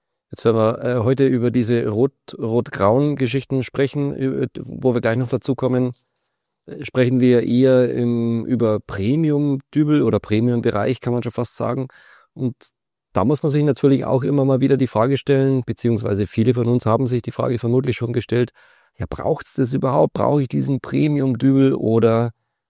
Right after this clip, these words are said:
ähm, tut's nicht einfach auch der Standard-Dübel aus dem Baumarkt? Ähm,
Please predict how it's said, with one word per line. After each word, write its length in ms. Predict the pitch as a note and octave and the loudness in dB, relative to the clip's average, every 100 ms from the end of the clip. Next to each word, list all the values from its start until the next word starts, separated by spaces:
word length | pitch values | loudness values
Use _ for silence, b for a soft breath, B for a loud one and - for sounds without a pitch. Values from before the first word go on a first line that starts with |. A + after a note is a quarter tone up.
| - | -8
ähm, 480 | A2+ A2 A2 G#2+ G#2 _ _ _ - | -4 0 0 -2 -6 _ _ _ -8
tut's 240 | A#2 - | -6 -2
nicht 180 | G#2+ - | -4 -2
einfach 220 | G2+ G#2 | -2 0
auch 180 | G#2 G2 | -2 -2
der 120 | F#2+ | -4
Standard-Dübel 580 | - - G2+ - G#2+ G2+ | -6 -6 -6 -4 -2 -2
aus 160 | G2+ | -4
dem 100 | G2+ | -6
Baumarkt? 420 | F#2 G2 B2+ - - _ _ _ _ _ - | 0 2 2 -2 -10 _ _ _ _ _ -6
Ähm, 360 | A#2 A2 A2 | -2 -2 -4